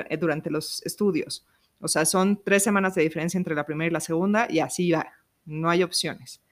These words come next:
En el estudio de fase tres de Astra, que también ya tenemos ese episodio, pasó algo muy interesante. Como ellos tuvieron todo este tema de que hubo una, ¿se acuerdan de este caso? Que hubo una inflamación de la médula espinal, que esto se,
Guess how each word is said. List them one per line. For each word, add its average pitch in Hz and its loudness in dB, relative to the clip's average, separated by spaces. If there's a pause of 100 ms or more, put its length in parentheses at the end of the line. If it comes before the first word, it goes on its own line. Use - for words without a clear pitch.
(680)
En 220 6
el 214 4
estudio 294 2
de 339 0
fase 247 -2
tres 233 0
de 226 2
Astra, 226 0 (340)
que 185 -6
también 175 0
ya 208 2
tenemos 196 -2
ese 190 -4
episodio, 196 -4 (1700)
pasó 226 6
algo 247 8
muy 247 4
interesante. 240 2
Como 220 4
ellos 302 2
tuvieron 226 2
todo 220 4
este 226 2
tema 202 2
de 185 2
que 185 2
hubo 196 2
una, 190 2
¿se 185 -2
acuerdan 196 4
de 185 0
este 185 -4
caso? 196 2
Que 185 2
hubo 175 0
una 175 -2
inflamación 185 0
de 190 2
la 185 2
médula 170 0
espinal, 220 0
que 190 -4
esto 180 -10
se, 170 -8